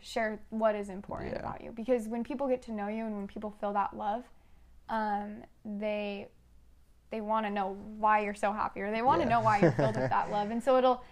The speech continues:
Speaker 1: it'll lead to you just sharing and talking of Christ more, and, and just having those experiences and those opportunities to be like, "Well, I, I don't have to worry about this because I have the gospel. I know that we,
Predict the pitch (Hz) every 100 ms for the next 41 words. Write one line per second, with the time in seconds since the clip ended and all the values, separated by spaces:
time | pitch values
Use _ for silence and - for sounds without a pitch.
0 | - 277 269 254 277 - 247 233 214 -
1 | 214 202 202 202 196 - - - 208 190
2 | - 208 202 - 202 196 196 190 208 -
3 | - _ - - - - 214 202 196 202
4 | 226 - 214 220 208 202 202 - 220 226
5 | 220 226 220 208 208 208 208 208 - 214
6 | 208 208 - 214 220 208 202 208 247 311
7 | 247 220 - 220 247 254 233 220 262 339
8 | 262 226 208 233 277 240 - 240 220 214
9 | 240 262 254 - - - - 247 269 302
10 | 262 202 196 196 196 240 208 - - 214
11 | 208 202